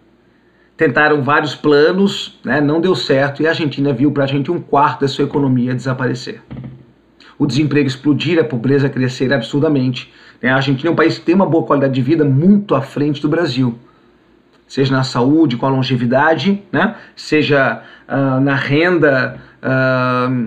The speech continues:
com a distribuição de renda, seja nos índices de escolaridade.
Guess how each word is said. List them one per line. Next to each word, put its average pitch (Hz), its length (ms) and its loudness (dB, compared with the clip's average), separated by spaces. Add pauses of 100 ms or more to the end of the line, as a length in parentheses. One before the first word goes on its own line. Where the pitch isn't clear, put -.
(140)
com 151 80 -2
a 147 40 4
distribuição 147 420 0
de 131 100 0
renda, 165 480 0 (240)
seja 147 880 2
nos 139 560 0
índices 147 340 0
de 127 160 0
escolaridade. 147 840 0